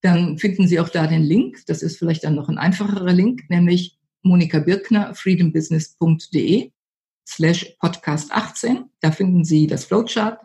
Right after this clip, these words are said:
da finden Sie ausführliche Erläuterungen zu dem, was ich Ihnen hier gerade dargestellt habe. Und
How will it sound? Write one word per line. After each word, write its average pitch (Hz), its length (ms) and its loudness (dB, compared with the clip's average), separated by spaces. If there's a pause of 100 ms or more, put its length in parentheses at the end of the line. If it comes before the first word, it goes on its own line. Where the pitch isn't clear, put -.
da 170 100 0
finden 196 340 -2
Sie 175 220 -2
ausführliche 175 840 0
Erläuterungen 208 720 0
zu 180 100 -4
dem, 170 360 2 (420)
was 160 200 -4
ich 175 160 -6
Ihnen 170 180 2
hier 165 120 2
gerade 156 400 0
dargestellt 196 640 0
habe. 180 480 0
Und 165 360 0